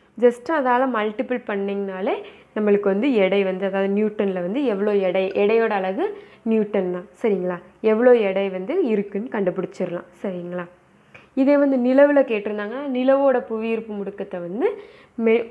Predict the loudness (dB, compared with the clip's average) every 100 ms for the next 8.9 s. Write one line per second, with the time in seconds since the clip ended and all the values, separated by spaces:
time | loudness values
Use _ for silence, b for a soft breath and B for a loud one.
0 | 0 2 2 0 -2 -4 -4 -4 -2 -2
1 | -2 -4 0 0 4 2 2 -2 -2 -4
2 | -4 -4 -4 -4 -4 -2 -2 -2 -2 -2
3 | -4 -6 -10 -4 -2 -2 -4 -8 -8 -8
4 | -10 _ B B B 2 6 6 6 4
5 | 2 4 4 4 4 2 -2 -4 -6 -6
6 | -4 -6 -4 -4 -6 B B _ 4 8
7 | 8 6 4 2 0 2 4 4 4 4
8 | 4 4 4 2 0 -2 -4 -6 -8